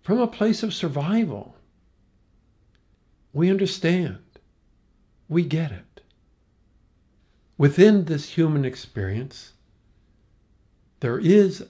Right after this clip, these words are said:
another part of you that could help manage all the details involved with being human. The human ego.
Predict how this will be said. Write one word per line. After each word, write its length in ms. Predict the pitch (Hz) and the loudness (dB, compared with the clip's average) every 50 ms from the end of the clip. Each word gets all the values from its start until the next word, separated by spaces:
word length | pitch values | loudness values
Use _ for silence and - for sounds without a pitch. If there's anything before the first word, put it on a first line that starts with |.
| _ - | _ -8
another 380 | 127 120 120 120 113 110 104 | -6 -4 -4 -4 -4 -6 -8
part 340 | 107 - - 120 110 110 104 | -8 -10 -10 -8 -8 -6 -8
of 140 | 101 - 95 | -8 -8 -8
you 340 | 104 95 87 87 87 104 - _ _ _ _ _ _ _ _ _ _ _ _ _ _ _ _ _ _ _ _ _ _ _ - _ _ _ _ | -8 -8 -8 -10 -12 -16 -20 _ _ _ _ _ _ _ _ _ _ _ _ _ _ _ _ _ _ _ _ _ _ _ -20 _ _ _ _
that 140 | - 117 113 | -8 -8 -4
could 160 | - 127 98 | -4 -4 -2
help 240 | 98 120 123 - 196 | -2 -2 -2 -4 -4
manage 580 | - 123 123 127 143 151 151 147 139 117 101 113 | -4 -2 0 2 2 2 2 0 0 -2 -2 -4
all 260 | 104 107 107 104 - - - - - _ - | -4 -4 -4 -6 -6 -12 -20 -20 -20 _ -10
the 80 | 117 | -8
details 760 | 110 107 101 117 135 147 156 147 - 113 104 95 101 110 107 | -8 -6 -2 0 0 0 0 -2 -6 -6 -4 -4 -4 -4 -4
involved 440 | 127 113 110 110 120 139 160 165 151 | -4 -2 -2 0 2 2 2 2 0
with 200 | 160 170 170 - | -2 -4 -4 0
being 380 | 131 160 220 262 247 190 131 101 | 2 2 4 4 2 2 0 0
human. 420 | 101 104 98 90 87 92 101 - - _ _ _ _ _ _ _ _ _ _ _ _ _ _ _ _ _ _ _ _ _ _ _ _ _ _ _ _ _ _ _ _ _ _ _ _ _ _ _ _ _ _ _ _ _ _ _ _ _ _ _ _ - | -2 -4 -4 -4 -6 -10 -12 -18 -20 _ _ _ _ _ _ _ _ _ _ _ _ _ _ _ _ _ _ _ _ _ _ _ _ _ _ _ _ _ _ _ _ _ _ _ _ _ _ _ _ _ _ _ _ _ _ _ _ _ _ _ _ -6
The 80 | 135 | -6
human 340 | 127 - 180 175 175 175 170 | -2 2 2 2 4 4 2
ego. 600 | - - 143 123 127 113 - 98 90 92 101 104 | 0 -2 -6 -8 -8 -10 -10 -12 -12 -12 -16 -20